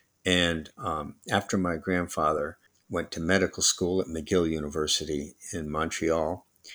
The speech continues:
he was in the Army in World War One as a medic and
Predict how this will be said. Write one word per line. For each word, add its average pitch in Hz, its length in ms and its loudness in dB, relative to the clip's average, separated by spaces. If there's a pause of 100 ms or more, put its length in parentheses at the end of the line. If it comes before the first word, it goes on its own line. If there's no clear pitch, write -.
(140)
he - 160 -2
was 85 300 0
in 80 180 0
the 76 360 -4 (720)
Army 87 460 2
in 78 480 -6 (500)
World 87 260 2
War 78 160 2
One 80 400 0
as - 140 -2
a 76 60 -2
medic 73 520 -4
and 76 320 -4